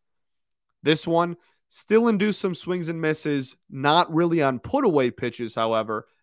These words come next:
and gave up still a ton of hard contact. The average exit velo, velo on the changeup was almost ninety-three miles an hour. Uh, on the sinker was over ninety-one miles an hour.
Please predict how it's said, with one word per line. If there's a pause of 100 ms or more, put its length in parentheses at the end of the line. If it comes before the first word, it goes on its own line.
(100)
and
gave
up
still
a
ton
of
hard
contact.
The
average
exit
velo,
velo
on
the
changeup
was
almost
ninety-three
miles
an
hour. (500)
Uh,
on
the
sinker
was
over
ninety-one
miles
an
hour.